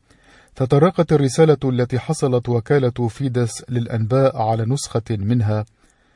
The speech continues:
تطرقت إلى تفشي فيروس كورونا في مختلف أنحاء العالم، بالإضافة إلى ما خلفه هذا الوباء من آلام في العديد من الدول،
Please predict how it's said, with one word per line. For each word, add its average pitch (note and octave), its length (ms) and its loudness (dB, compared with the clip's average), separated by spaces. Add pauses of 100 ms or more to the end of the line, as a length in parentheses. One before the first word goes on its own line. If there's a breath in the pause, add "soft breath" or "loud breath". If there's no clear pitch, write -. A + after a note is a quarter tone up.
(160)
تطرقت D#3 600 0
إلى B2+ 220 0
تفشي B2+ 600 -4
فيروس B2 480 -2
كورونا A#2+ 480 0
في A2 180 -6
مختلف A#2 560 -2
أنحاء A#2 420 -4
العالم، A2 540 -2 (560 soft breath)
بالإضافة C3+ 640 2
إلى B2 460 2
ما A#2 240 2
خلفه A#2 920 0
هذا A#2 240 2
الوباء A2+ 640 0
من A#2 380 2
آلام A#2+ 640 2 (400 soft breath)
في - 140 -2
العديد A#2+ 560 2
من A2 160 2
الدول، A2+ 520 2